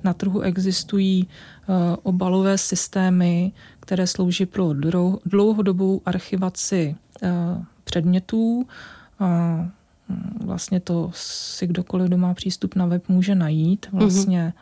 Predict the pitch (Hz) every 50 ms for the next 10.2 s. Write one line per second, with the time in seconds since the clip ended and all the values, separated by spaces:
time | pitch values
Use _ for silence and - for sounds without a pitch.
0 | _ - 190 180 185 180 180 - - 190 - 196 180 - 180 170 175 180 175 180
1 | 180 190 180 180 180 - - 170 - - - 220 220 233 247 254 240 233 208 202
2 | 196 - - 202 185 190 190 175 165 170 180 165 165 170 - 165 - - 170 170
3 | 165 165 190 190 175 185 175 170 165 208 202 190 190 185 190 196 196 220 214 -
4 | 208 196 - - - 208 196 190 196 - _ _ _ _ _ - 202 190 185 185
5 | 180 180 175 175 180 180 - _ _ _ _ _ _ 220 214 208 - 185 190 185
6 | 196 196 190 208 208 202 202 196 185 190 185 180 - - - 180 170 170 175 180
7 | - - - - - _ _ - 190 180 170 165 170 - - - - - - -
8 | 208 - - - 208 190 185 165 180 185 190 196 196 214 196 202 185 180 202 196
9 | 190 - - 185 180 175 160 - - 180 180 180 175 175 - - - 185 170 165
10 | 165 160 165 180